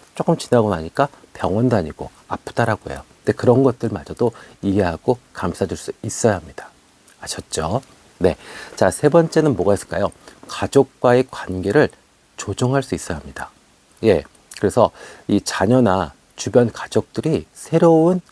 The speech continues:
구성원을 받아들일 준비, 또 마음가짐을 가질 수 있도록 협조하고 또 그것을 노력하셔야 합니다.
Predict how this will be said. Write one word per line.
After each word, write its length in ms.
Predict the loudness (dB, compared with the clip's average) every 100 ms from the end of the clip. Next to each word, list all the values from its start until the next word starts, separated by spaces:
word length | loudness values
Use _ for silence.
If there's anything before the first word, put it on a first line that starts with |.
| _
구성원을 960 | -10 -2 -2 -4 -10 _ _ _ 0 0
받아들일 540 | -2 0 2 2 0 -2
준비, 460 | -4 -2 -2 -4 -12 _ _ 0
또 120 | 0
마음가짐을 720 | 0 -4 0 2 2 2 0 0 -6 -20 -14
가질 240 | -6 -6
수 160 | -2 -4
있도록 340 | -2 -2 -2 -4 -18 _ _ -10
협조하고 760 | -8 -6 0 2 2 2 0 0 _
또 100 | -2
그것을 400 | -2 -4 -4 -4
노력하셔야 500 | -4 -4 -6 -6 -6
합니다. 360 | -8 -10 -16